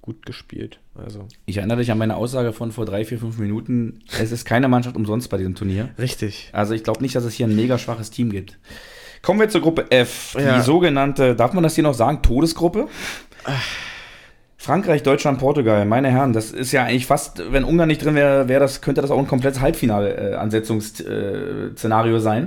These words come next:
Speaker 2: in dieser
Speaker 1: Absolut,
Speaker 2: Gruppe.
Speaker 1: absolut. Und es ist ja dank des Modus auch, äh, auch möglich.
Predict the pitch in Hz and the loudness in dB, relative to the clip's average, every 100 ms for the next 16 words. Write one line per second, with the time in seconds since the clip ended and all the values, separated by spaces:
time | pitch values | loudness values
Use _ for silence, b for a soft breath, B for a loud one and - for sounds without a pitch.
0 | 123 135 127 131 107 135 262 - - 120 | -4 -2 0 0 0 -4 -8 -8 -6 -6
1 | - 117 - 117 131 - 175 135 135 131 | -6 -10 -8 -6 -4 -4 -2 -4 -4 -8
2 | 139 151 135 131 120 - 104 - 135 151 | -8 -8 -12 -16 -16 -14 -14 -14 -14 -12
3 | 87 - | -12 -16